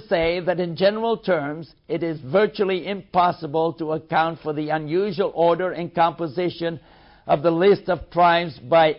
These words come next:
interpreting it as descriptive of ethnic Israel.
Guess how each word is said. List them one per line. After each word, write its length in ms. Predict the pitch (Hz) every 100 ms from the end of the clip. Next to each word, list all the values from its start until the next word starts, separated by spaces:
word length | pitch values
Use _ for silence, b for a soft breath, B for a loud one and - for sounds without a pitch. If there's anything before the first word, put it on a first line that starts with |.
| -
interpreting 840 | 170 143 - 185 220 214 196 190
it 260 | 180 180 180 - b b b -
as 200 | 170 170
descriptive 840 | 165 165 - - 214 214 175 170 - -
of 200 | 156 147 -
ethnic 560 | 180 180 - 165 170 165 - -
Israel. 960 | 165 160 - 127 127 123 113 90 87